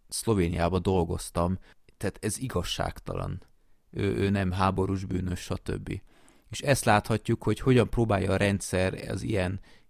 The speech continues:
kisember problémát elnyomni. Ö, a nő azt próbál folyamatosan sajtó, ö, felé nyitni, ö, hogy megmutassa, hogy igen, ilyen emberek is vannak,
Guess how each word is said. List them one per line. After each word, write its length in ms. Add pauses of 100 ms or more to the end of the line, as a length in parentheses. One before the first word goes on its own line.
kisember 640
problémát 880
elnyomni. 640 (720)
Ö, 180
a 100
nő 200
azt 120
próbál 300
folyamatosan 420
sajtó, 640
ö, 320
felé 540 (300)
nyitni, 480 (220)
ö, 60
hogy 320 (300)
megmutassa, 540
hogy 140
igen, 240
ilyen 200
emberek 420
is 160
vannak, 480